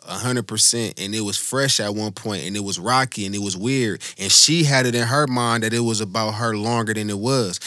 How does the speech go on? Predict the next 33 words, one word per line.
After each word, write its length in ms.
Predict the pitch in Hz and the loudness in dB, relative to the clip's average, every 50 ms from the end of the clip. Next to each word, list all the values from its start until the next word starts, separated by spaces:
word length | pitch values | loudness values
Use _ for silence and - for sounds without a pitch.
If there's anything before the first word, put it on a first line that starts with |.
| - - - | -12 -6 -4
and 160 | 113 117 107 - | -4 -4 -4 -2
obviously 580 | 95 113 139 160 185 165 143 143 127 123 127 120 | 2 4 6 6 6 4 2 0 0 0 2 2
it 100 | 113 107 | 2 2
was 400 | 98 117 135 151 156 147 135 - | 0 0 2 2 4 2 2 0
at 160 | - 123 117 | -2 -2 -2
a 40 | 110 | 0
certain 320 | - - - 120 117 104 104 | 0 0 2 0 -2 -2 -2
time. 360 | - - 131 143 147 139 - - | -4 -2 0 0 0 0 0 0
It 100 | 131 135 | 0 0
was, 200 | 127 127 107 - - - | 2 0 -2 -2 -2 -2
it 100 | 127 135 | 0 0
was 200 | 131 131 120 113 | 2 2 2 2
a, 140 | 120 120 - - | 0 0 -2 -2
a 80 | 117 113 | -4 -2
mixture 500 | 113 127 170 190 175 - - - 135 123 | 0 2 4 4 4 2 2 0 0 -2
of 120 | 117 117 | -2 -2
things, 260 | - 127 120 110 101 | -2 0 0 0 0
'cause 180 | - - 110 113 | -2 -2 -2 0
it's 140 | 127 120 - | -2 -2 -2
always 600 | - 131 147 156 156 147 135 135 131 127 117 107 | 0 2 4 6 6 6 4 2 2 0 0 0
a, 120 | 113 107 101 - - - - | -2 -4 -4 -8 -12 -10 -4
it's 180 | - - - - | 0 2 2 2
an 80 | 110 - | 2 2
overwhelming 720 | 95 135 143 135 123 123 120 120 135 139 135 127 123 113 104 | 0 0 0 0 0 0 0 0 0 0 0 0 0 -2 -4
thing, 500 | - - 135 139 139 131 127 117 113 110 - - - - - - | -4 -4 -2 0 0 0 0 -2 -4 -6 -10 -16 -20 -18 -12 -10
because 280 | 113 117 - 127 107 | -8 -4 -4 -4 -2
like 160 | 117 113 110 | -2 -4 -4
I 120 | 107 107 107 | -4 -2 0
said, 340 | - - - 127 123 117 110 | 0 0 2 0 0 0 0
it's 120 | 98 - | 0 -2
pride, 760 | - - - - 120 120 123 123 123 120 120 120 117 113 - - - - - - | -4 -4 -6 -4 -2 0 2 2 2 2 2 2 0 -2 -6 -10 -18 -20 -16 -10
it's 220 | - 101 98 - - - | -6 -4 -4 -4 -2 -2
ego, 680 | 123 131 131 131 120 110 120 120 120 117 113 113 110 | 0 2 2 2 0 0 0 0 2 2 0 -2 -2